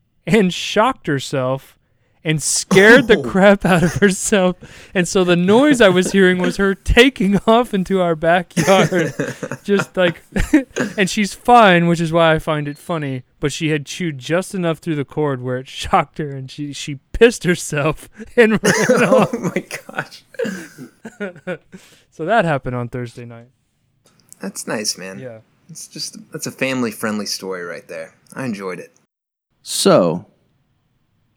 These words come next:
Speaker 3: I'm pretty sure that guy just picked the wrong helmet, 'cause looking at Alcorn State, their helmet is not anything like Florida State's helmet. So
Speaker 1: Take that, sir.
Speaker 2: Did you?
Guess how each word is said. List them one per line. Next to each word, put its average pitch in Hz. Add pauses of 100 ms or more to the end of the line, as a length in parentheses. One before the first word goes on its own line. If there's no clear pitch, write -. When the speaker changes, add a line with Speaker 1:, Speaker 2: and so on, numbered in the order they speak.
(200)
Speaker 3:
I'm -
pretty 381
sure -
that 190
guy 175
just 151
picked 165
the 143
wrong 139
helmet, 117 (720)
'cause 156
looking 170
at 156
Alcorn 151
State, 123 (680)
their 110
helmet 123
is 101
not 92
anything 98
like 85
Florida -
State's -
helmet. - (1900)
So -
Speaker 1:
Take 196
that, 202
sir. -
Speaker 2:
Did 127
you? 127